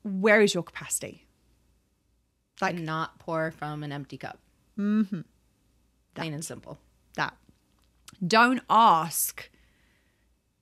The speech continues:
Speaker 1: don't offer support that you do not have the capacity to provide, because chances are it won't feel supportive.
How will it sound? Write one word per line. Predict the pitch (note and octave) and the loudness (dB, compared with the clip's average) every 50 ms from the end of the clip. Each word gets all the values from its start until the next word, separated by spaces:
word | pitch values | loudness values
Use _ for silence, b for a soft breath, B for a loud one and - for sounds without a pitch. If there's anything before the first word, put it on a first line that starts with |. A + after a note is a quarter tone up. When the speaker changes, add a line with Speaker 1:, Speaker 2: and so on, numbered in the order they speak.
| _ _ | _ _
Speaker 1:
don't | - G#3+ G#3+ A3 A3+ - | 0 2 2 2 0 0
offer | - G#3+ G#3+ G3+ - - E3+ D#3 - - F3+ F3+ _ _ _ _ _ _ _ _ _ _ _ _ _ _ _ _ _ | 0 0 0 0 0 -4 -6 -6 -6 -8 -12 -16 _ _ _ _ _ _ _ _ _ _ _ _ _ _ _ _ _
support | - - - G#3+ - - A#3 G#3 G#3 - | -8 -6 -6 -6 -4 -4 -2 -2 -2 -4
that | - | -4
you | G3 F#3 F3 | -6 -6 -4
do | D#3+ G3 G3 | -4 -4 -4
not | F#3 - D#3+ | -4 -4 -6
have | E3+ D#3+ | -8 -8
the | - | -10
capacity | F#3 - - - D#3 C#3 - - F3 | -12 -14 -12 -12 -12 -12 -12 -12 -12
to | D#3+ - | -12 -12
provide, | - D#3+ D3 D3 E2+ F2+ - - - _ _ _ _ _ _ _ _ _ _ _ _ _ _ - | -12 -12 -10 -10 -10 -12 -14 -16 -20 _ _ _ _ _ _ _ _ _ _ _ _ _ _ -6
because | G#3 F#3+ - G3 F3+ F3 E3 | -6 -4 -2 0 0 0 -2
chances | - - - A3 G#3+ G#3+ G#3 - F#3 - | -4 -6 -2 -2 -2 -2 -2 -4 -6 -4
are | F#3 E3 D#3+ - | -2 -2 -2 -2
it | - F#3+ - | -6 -8 -6
won't | F3 F3 F3 F3+ E3+ | -6 -6 -6 -6 -6
feel | - - D#3+ D#3 | -8 -10 -8 -8
supportive. | - - - - - C#3+ D#3+ - - - E3+ - | -8 -8 -10 -12 -16 -16 -14 -14 -16 -18 -18 -20